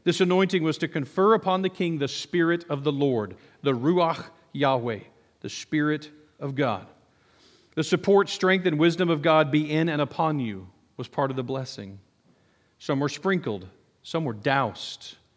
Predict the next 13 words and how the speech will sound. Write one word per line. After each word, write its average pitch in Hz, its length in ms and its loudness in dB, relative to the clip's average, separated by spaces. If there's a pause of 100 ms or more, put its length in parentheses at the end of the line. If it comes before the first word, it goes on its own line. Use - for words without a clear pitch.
(720)
But 160 100 0
it 156 40 -2
seemed 233 220 2
to 202 40 8
have 170 80 2
been 180 100 4
intentionally 180 500 -2
in 156 60 0
the 151 60 0
shape 160 300 0
of 143 140 -2
a 143 40 2
wreath 143 640 0